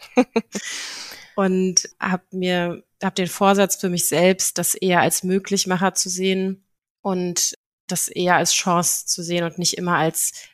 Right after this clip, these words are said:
Speaker 2: Limit und Showstopper, so wie ich es eben früher gesehen hab.
Speaker 1: Wie handhabst du denn jetzt die Geldgespräche oder allgemein das Thema Finanzen in deiner Partnerschaft? Dein Sohn ist ja jetzt noch relativ klein, da wird es wahrscheinlich noch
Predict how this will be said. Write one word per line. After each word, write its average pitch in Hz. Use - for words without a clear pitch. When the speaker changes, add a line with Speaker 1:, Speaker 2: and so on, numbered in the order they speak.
Speaker 2:
Limit 175
und 160
Showstopper, 160
so 160
wie 160
ich 156
es -
eben 151
früher 165
gesehen 160
hab. 160
Speaker 1:
Wie 220
handhabst 214
du 202
denn 185
jetzt -
die 165
Geldgespräche 185
oder 170
allgemein 170
das 185
Thema 165
Finanzen 165
in 160
deiner 160
Partnerschaft? -
Dein 165
Sohn 180
ist 180
ja 175
jetzt 170
noch 170
relativ 170
klein, 190
da 208
wird 170
es 160
wahrscheinlich 170
noch 165